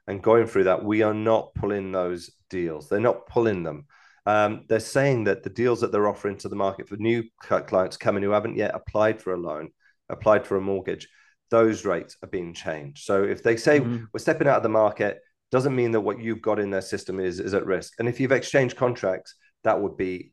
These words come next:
Speaker 1: so bad. I mean, once you've exchanged contracts, you're legally ob-, obliged to buy,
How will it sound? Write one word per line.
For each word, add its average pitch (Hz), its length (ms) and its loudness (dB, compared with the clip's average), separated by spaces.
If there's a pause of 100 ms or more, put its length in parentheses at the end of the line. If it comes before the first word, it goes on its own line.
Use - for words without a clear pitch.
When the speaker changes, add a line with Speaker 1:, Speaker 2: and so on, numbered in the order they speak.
(120)
Speaker 1:
so 98 800 2
bad. 78 300 -6 (340)
I 98 60 -6
mean, 98 260 -4
once 139 200 2
you've 139 80 0
exchanged 101 420 -2
contracts, 98 480 -2
you're 117 100 4
legally 98 400 -2
ob-, 90 140 -6
obliged 90 440 -4
to - 40 -12
buy, 117 420 4